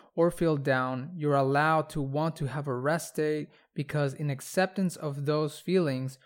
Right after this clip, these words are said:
we know and learn that we heal ourselves to be a better version of ourselves in the next moment. So good positivity is release. It's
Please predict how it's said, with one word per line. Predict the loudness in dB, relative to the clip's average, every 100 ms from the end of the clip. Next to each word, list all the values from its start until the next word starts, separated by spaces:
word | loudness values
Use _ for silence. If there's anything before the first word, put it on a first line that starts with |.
| _ _
we | -4 0
know | 0 2 2 4 2
and | 0 -2 0
learn | 2 4 2 2
that | 2 0
we | -4
heal | -4 0 4 6
ourselves | 4 0 -2 -4 -6
to | -8 -6
be | -2 2
a | 2
better | 2 2 2 0
version | 0 0 -2 -6
of | -4 -2
ourselves | -4 -2 -2 -2 -6 -20 _ _ _ -2
in | 2 2
the | 0
next | -2 -4 -6 -10
moment. | -6 -6 -6 -12 -20 _ _ _ _ _ _ _
So | -8 -4
good | -4 0 0 0
positivity | -6 -4 -6 -4 -2 -2 -2 -4 -4
is | -4 -4
release. | -2 -2 -2 -2 -6 -12 -16 _ _ _ _ _
It's | -4 -4 -4 -10 -10 -12